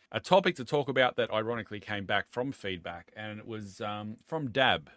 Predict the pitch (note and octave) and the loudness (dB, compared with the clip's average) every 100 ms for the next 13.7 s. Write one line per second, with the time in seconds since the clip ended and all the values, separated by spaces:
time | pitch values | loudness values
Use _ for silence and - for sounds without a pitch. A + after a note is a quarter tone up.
0 | _ - F#2+ F#2+ G#2 F#2 F2+ F2+ G2+ F2+ | _ -6 -6 -4 -4 -2 -4 -4 -6 -6
1 | G#2+ - D#3+ D3+ F2 D2+ D#2 A2 G3 G#3 | -8 -6 -8 -6 -8 -8 -10 -8 -8 -10
2 | _ _ - C3 C3 C3 C3 E3 C3 G#2+ | _ _ -10 -8 -6 -6 0 2 2 0
3 | A2 A2 - G#2+ A2+ G#2 - G#2 G2 G2 | -2 -2 -6 -8 -6 -6 -6 -6 -4 -2
4 | G2 G2 G2+ F#2+ F#2+ G2+ F#2+ A2+ A2 G2+ | -2 -4 -6 -6 -2 -4 0 -2 2 0
5 | - - G2 G2 F#2+ F#2+ F2+ - _ F2+ | 0 -2 2 2 2 0 -4 -16 _ -12
6 | F2+ F2+ F2+ F2+ F2 - F#2+ F#2 F2+ F2 | -8 -8 -8 -8 -10 -12 -10 -8 -8 -2
7 | D3+ C#3+ C#3 - C3+ C3+ B2+ C3+ B2+ B2+ | -2 0 -4 0 0 0 -2 -4 -4 -6
8 | B2 G2 F#2+ F2 F#2+ F#2 F#2+ F#2+ F#2+ F2 | -8 -12 -14 -12 -12 -10 -12 -10 -12 -10
9 | F#2+ F2+ - F#2+ F#2 F#2 E2+ A#2+ - A#2 | -10 -10 -8 -6 -6 -10 -8 -8 -6 -6
10 | A2+ G#2+ _ _ G2 G#2 G#2 G#2 G#2 F#2+ | -6 -10 _ _ -10 -8 -6 -8 -8 -8
11 | G2+ G2 G2+ - G2+ G2+ G2 G2 G2 G2 | -8 -8 -10 -8 -6 -6 -8 -12 -10 -10
12 | G#2 F#2 F#2 G2 F2+ F2 A#2 A2 G#2+ G2+ | -12 -14 -14 -14 -14 -16 -12 -10 -10 -12
13 | F#2+ F2 - G#2 G2 G2 G2+ | -14 -14 -14 -10 -6 -6 -8